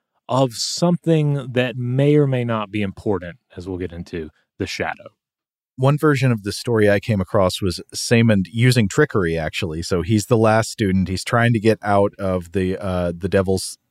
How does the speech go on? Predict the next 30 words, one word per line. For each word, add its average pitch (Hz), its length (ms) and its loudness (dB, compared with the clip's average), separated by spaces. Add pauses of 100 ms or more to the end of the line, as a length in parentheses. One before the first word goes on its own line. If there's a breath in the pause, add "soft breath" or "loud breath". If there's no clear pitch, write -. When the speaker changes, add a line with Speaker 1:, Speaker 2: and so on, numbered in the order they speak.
Speaker 2:
college, 85 480 0 (440 loud breath)
uh, 92 240 2
and 92 120 2
the 92 60 2
Devil 113 280 4
tries 113 320 2
to 104 100 -6
reach 110 300 0
out 107 160 2
and 90 100 -2
claim 185 360 4
him, 107 320 2
but 107 120 0
he 113 120 -4
says, 117 280 2
"Wait 143 220 2
a 202 60 2
minute, 127 260 2
no, 143 200 4
I'm 117 140 2
not 127 240 2
the 147 80 -4 (140)
last. 90 340 -2
There 117 320 2
is 123 200 4
one 123 280 2
more 120 200 2
student 104 380 0
still 98 280 0
there," 113 400 4